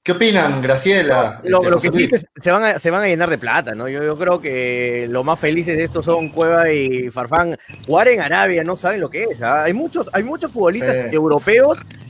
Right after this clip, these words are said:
Speaker 2: que prefieren jugar en Arabia, a excepción de jugar en la Liga de Francia, en la Liga Italiana,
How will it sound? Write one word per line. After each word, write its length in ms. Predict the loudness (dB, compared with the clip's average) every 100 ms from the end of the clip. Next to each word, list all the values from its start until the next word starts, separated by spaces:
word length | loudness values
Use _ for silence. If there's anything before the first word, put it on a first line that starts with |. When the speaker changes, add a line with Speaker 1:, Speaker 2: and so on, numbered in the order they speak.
| -6
Speaker 2:
que 100 | -6
prefieren 480 | -2 -4 -2 -2 -2
jugar 280 | 0 2 2
en 120 | 2
Arabia, 520 | 2 2 2 0 -4 -6
a 260 | -6 -4 -2
excepción 460 | -4 -8 -4 -2 -2
de 80 |
jugar 240 | -4 -4 -2
en 60 |
la 80 | -2
Liga 160 | 0 0
de 60 |
Francia, 600 | 0 0 2 2 0 -4
en 60 | -8
la 80 | -4
Liga 440 | -2 2 2 2
Italiana, 680 | -2 -4 -4 0 2 0 -2